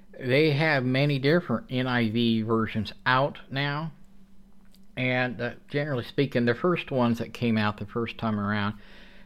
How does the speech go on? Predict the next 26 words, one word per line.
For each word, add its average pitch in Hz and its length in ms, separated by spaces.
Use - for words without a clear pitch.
uh, 107 300
I 113 200
really 120 280
didn't 107 280
have 104 160
any 101 180
major 101 360
issues 107 360
with. 98 160
They 117 160
have 113 100
since 117 320
really 113 260
changed 117 460
a 98 80
lot 98 340
of 98 180
things, 101 520
and 98 280
I'm 98 320
not 113 200
always 98 320
a 101 60
fan 123 340
of 95 120
that. 92 260